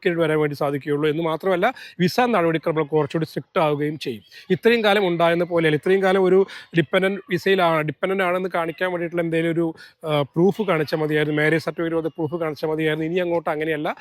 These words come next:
ഇനി അങ്ങോട്ട് ഐ എൽസ്, ഒ ഇ ടി പോലെയുള്ള ഇംഗ്ലീഷ് ടെസ്റ്റുകൾ എന്തായാലും പാസ്സായേ പറ്റുള്ളൂ. പുതിയ അപ്ഡേറ്റ് എന്ന് തൊട്ടാണ് പ്രാബല്യത്തിൽ വരിക എന്നോ യു കെയിലുള്ള ആൾക്കാരെ ബാധിക്കുമെന്നൊന്നും പേപ്പർ, ഇമിഗ്രേഷൻ വൈറ്റ് പേപ്പർ പറഞ്ഞിട്ടില്ല. ഡീറ്റെയിൽ ആയിട്ട് വരുമ്പോൾ മാത്രമേ നമുക്ക് അറിയാൻ വേണ്ടി സാധിക്കുള്ളൂ. വരും ദിവസങ്ങൾ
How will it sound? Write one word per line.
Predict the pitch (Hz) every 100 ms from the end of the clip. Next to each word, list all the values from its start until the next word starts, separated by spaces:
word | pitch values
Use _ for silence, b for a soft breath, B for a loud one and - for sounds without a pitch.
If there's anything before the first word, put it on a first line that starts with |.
| B B -
ഇനി | 185
അങ്ങോട്ട് | 170 160 156
ഐ | 156
എൽസ്, | 156 160 180
ഒ | 160
ഇ |
ടി | 147
പോലെയുള്ള | 160 156 160
ഇംഗ്ലീഷ് | 147 156
ടെസ്റ്റുകൾ | 151 160 151
എന്തായാലും | 139 147 143 160 -
പാസ്സായേ | 139 131 - 143
പറ്റുള്ളൂ. | 143 131 117 107 - -
പുതിയ | 202 185 226
അപ്ഡേറ്റ് | 202 160 175 202 214
എന്ന് | 170 185 262
തൊട്ടാണ് | 214 - 170 165
പ്രാബല്യത്തിൽ | 156 147 147 165 170
വരിക | 156 147 147
എന്നോ | 139 143 185 B 160
യു | 175 -
കെയിലുള്ള | 214 202 180
ആൾക്കാരെ | 170 151 165
ബാധിക്കുമെന്നൊന്നും | 170 147 156 156 170 156 156 165 -
പേപ്പർ, | 165 - 208
ഇമിഗ്രേഷൻ | 156 160 -
വൈറ്റ് | 165 151
പേപ്പർ | 156 170 185 B B B -
പറഞ്ഞിട്ടില്ല. | 147 185 165 160
ഡീറ്റെയിൽ | 156 165 190
ആയിട്ട് | 196 185
വരുമ്പോൾ | 180 160
മാത്രമേ | 175 156 165
നമുക്ക് | 156 165
അറിയാൻ | 190 160 160
വേണ്ടി | 170
സാധിക്കുള്ളൂ. | 160 156 160 160 165
വരും | 175 208
ദിവസങ്ങൾ | 196 - 180